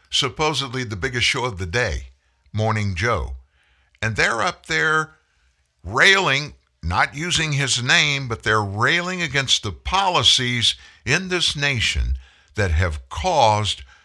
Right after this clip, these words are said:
this horrible inflation. And did you know, did you hear this morning?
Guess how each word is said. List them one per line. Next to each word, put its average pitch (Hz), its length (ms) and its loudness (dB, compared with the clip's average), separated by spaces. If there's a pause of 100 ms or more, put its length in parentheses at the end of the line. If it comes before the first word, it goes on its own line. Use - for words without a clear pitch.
(180)
this 101 240 0
horrible 117 680 -2
inflation. 87 640 -4 (2250)
And 113 120 -4
did 104 160 -4
you 101 80 0
know, 117 200 -2
did 101 220 -4
you 87 80 0
hear 92 240 0
this 107 300 -8
morning? 113 320 -4